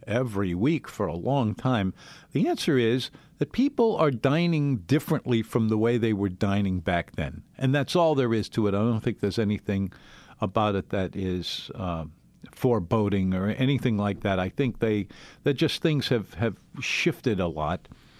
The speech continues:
And, uh, the idea of sit-, dressing up and sitting down and having a, a, a fairly formal dinner,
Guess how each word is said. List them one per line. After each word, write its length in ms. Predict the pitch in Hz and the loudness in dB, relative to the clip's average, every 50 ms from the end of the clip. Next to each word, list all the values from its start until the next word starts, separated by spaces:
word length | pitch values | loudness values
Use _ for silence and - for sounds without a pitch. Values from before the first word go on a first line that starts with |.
| - - - - - - - - | -20 -20 -20 -20 -20 -20 -14 -6
And, 760 | - 113 117 117 117 117 113 113 110 113 113 107 107 110 - - | -2 0 0 2 2 2 2 2 2 0 0 -2 -4 -6 -10 -8
uh, 240 | 131 117 110 113 107 | -6 -4 -2 -2 -2
the 220 | 107 117 127 127 135 | 0 0 2 2 4
idea 360 | 147 151 139 131 139 135 127 | 2 2 2 2 2 2 2
of 100 | 120 - | 0 -2
sit-, 560 | - - - 165 143 - - 135 110 101 104 | -4 -2 0 -2 -2 -2 -4 -8 -8 -8 -8
dressing 440 | - - 151 147 143 - 156 139 127 | -2 0 0 0 2 0 0 2 2
up 200 | 117 117 - - | 0 0 -2 -2
and 120 | 110 107 | -4 -2
sitting 340 | - - 147 139 139 135 120 | 0 0 0 2 2 2 2
down 360 | 110 113 110 107 110 110 104 - - - - - - - - _ _ - - | 2 2 0 0 0 -2 -4 -6 -12 -20 -20 -20 -20 -20 -20 _ _ -4 -2
and 180 | 117 117 110 | -2 0 0
having 380 | 95 123 131 127 120 127 120 113 | 0 0 0 2 2 2 0 2
a, 340 | 110 113 113 107 101 - - - - - - - - - | 2 0 0 0 -2 -4 -8 -14 -18 -18 -20 -20 -16 -10
a, 180 | - 123 113 104 - - - - - - - | -6 -6 -4 -6 -8 -16 -20 -20 -20 -18 -10
a 120 | - 131 107 - _ - | -10 -10 -10 -10 _ -20
fairly 520 | - - - - - 156 143 143 135 131 110 | -18 -18 -12 -2 0 2 2 2 2 0 -2
formal 640 | - - - - 156 160 165 165 147 131 120 117 107 | -2 -4 0 2 2 4 4 4 2 2 2 2 2
dinner, 440 | 98 127 139 135 120 101 95 95 | 2 2 2 2 2 2 0 -2